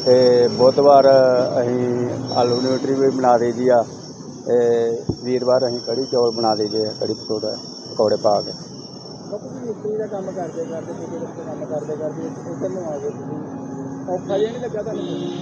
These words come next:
Speaker 1: ਇਹ ਕੋਈ ਔਖਾ ਨਹੀਂ ਜੀ, ਜੇ ਕੰਮ ਕਰਨ ਵਾਲਾ ਬੰਦਾ ਹੋਵੇ ਨਾ, ਜੇ ਕੰਮ ਕਰਨ ਦੀ ਨੀਤ ਹੋਵੇ, ਤੇ ਫਿਰ ਕੋਈ ਕੰਮ ਨਹੀਂ ਔਖਾ। ਬੰਦੇ ਵਾਸਤੇ ਤਾਂ ਕੁਝ ਵੀ ਨਹੀਂ ਔਖਾ,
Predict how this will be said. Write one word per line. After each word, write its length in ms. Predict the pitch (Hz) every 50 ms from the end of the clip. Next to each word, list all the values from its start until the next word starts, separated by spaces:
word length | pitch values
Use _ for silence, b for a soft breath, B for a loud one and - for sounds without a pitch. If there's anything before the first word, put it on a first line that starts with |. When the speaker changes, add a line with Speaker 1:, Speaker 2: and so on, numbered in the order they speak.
| - -
Speaker 1:
ਇਹ 60 | 233 - -
ਕੋਈ 320 | 254 254 262 269 262 262
ਔਖਾ 300 | 247 226 185 - 240 240
ਨਹੀਂ 120 | 233 240
ਜੀ, 160 | 233 247 247 240
ਜੇ 160 | 226 240 226
ਕੰਮ 280 | - 226 208 208 214
ਕਰਨ 200 | - 214 202 196
ਵਾਲਾ 180 | 202 202 208 214
ਬੰਦਾ 240 | 190 208 196 196 202
ਹੋਵੇ 280 | 202 202 202 202 180
ਨਾ, 120 | 170 190 196
ਜੇ 120 | 190 202
ਕੰਮ 260 | 185 190 185 180 180
ਕਰਨ 220 | 170 175 170 165 175
ਦੀ 120 | 175 175
ਨੀਤ 260 | 175 175 170 160 160
ਹੋਵੇ, 160 | 180 175 165 156
ਤੇ 80 | 175
ਫਿਰ 160 | 170 202 202
ਕੋਈ 140 | 185 214 214
ਕੰਮ 240 | 208 202 170 165 160
ਨਹੀਂ 140 | 156 165 165
ਔਖਾ। 240 | 147 131 - 151 151
ਬੰਦੇ 280 | 160 190 190 190 208
ਵਾਸਤੇ 220 | 208 208 202 220 208
ਤਾਂ 100 | 220 -
ਕੁਝ 180 | 208 208 208
ਵੀ 80 | 220 226
ਨਹੀਂ 100 | 220 190
ਔਖਾ, 260 | 151 123 - 131 113